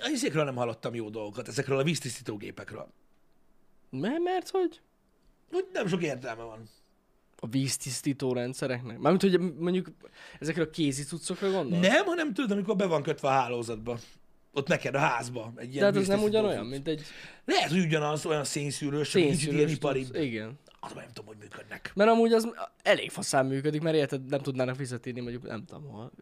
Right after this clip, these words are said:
Speaker 2: Indiában. Hogyha nem lenne ilyen.
Speaker 1: De ott használnak ilyen víz-, elég drága egy ilyen.
Speaker 2: Hogyne használnak? Hát azért annyira nem drága, egy ilyen kézi, tudod?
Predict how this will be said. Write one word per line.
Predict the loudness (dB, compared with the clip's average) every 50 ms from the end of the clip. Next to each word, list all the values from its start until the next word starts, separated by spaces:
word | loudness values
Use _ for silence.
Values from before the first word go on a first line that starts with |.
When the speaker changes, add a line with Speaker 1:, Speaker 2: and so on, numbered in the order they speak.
| -6 -6 -4 -4
Speaker 2:
Indiában. | -2 -2 -2 -2 -2 -2 -2 -2 -2 -4 -4 -6 -8 -10 -10 -14 -18 _ _ _ _ _ _ _ _
Hogyha | -14 -8 -4 -4
nem | -2 0 0 -2 -2 -6 -8
lenne | -6 -6 -4 -2 -2 -2 -2
ilyen. | -2 -2 -2 -4 -6 -10 -14 _ _ _ _ _ _ -20 -20 -20 -20 -20 -6 -2
Speaker 1:
De | 0 0
ott | 0 2
használnak | 2 0 2 2 0 0 0 -2 -2 -4
ilyen | -4 -6 -6 -6
víz-, | -6 -4 -4 -2 -2 0
elég | 0 0 0 0 0 0 0 0
drága | -2 -6 -6 -4 -4
egy | -4 -4 -4
ilyen. | -4 -4 -4 -6 -6 -10 -14 -20 -20 _ _ _
Speaker 2:
Hogyne | 2 4 6 6 6 6 4 2
használnak? | 0 0 -4 -4 -4 -4 -4
Hát | -4 -4 -2
azért | 0 2 2 2
annyira | 2 0 0 -2
nem | -2 -4 -4
drága, | -4 -4 -4 -4 -4
egy | -4 -4
ilyen | -4 -6 -6
kézi, | -6 -4 -2 -2 -2 -4 -4 -6 -6 -6
tudod? | -6 -4 -4 -4 -4